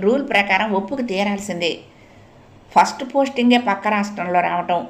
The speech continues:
మీరు చాలా లక్కీ, వదులుకోవద్దు అని ఎక్కబెట్టారంతా ఆఫీసులో కొలీగ్స్. పక్క సీటు ప్రసాద్ గారైతే నా అవస్థ చూసి, "నాగపూర్లో మా అక్క వాళ్ళు ఉంటారు, మా బావగారు అక్కడ డిఫెన్స్లో సీనియర్ అకౌంటెంట్,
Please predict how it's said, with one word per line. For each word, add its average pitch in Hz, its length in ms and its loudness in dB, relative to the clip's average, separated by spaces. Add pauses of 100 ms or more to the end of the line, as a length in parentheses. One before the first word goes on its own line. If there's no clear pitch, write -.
మీరు 196 160 2
చాలా 202 300 0
లక్కీ, 190 440 2
వదులుకోవద్దు 208 640 0
అని 196 240 2
ఎక్కబెట్టారంతా 185 1000 2 (260)
ఆఫీసులో 208 440 0
కొలీగ్స్. 190 500 -2 (920)
పక్క 175 240 2
సీటు 214 260 -2
ప్రసాద్ 185 380 2
గారైతే 190 520 0
నా 190 140 2
అవస్థ 214 520 -2
చూసి, 185 420 -4 (580)
"నాగపూర్లో 196 640 2
మా 180 140 4
అక్క 170 220 0
వాళ్ళు 196 300 0
ఉంటారు, 175 480 -2 (240)
మా 175 120 6
బావగారు 214 520 4
అక్కడ 196 280 0
డిఫెన్స్లో 214 680 -2
సీనియర్ 247 380 0
అకౌంటెంట్, 180 580 -2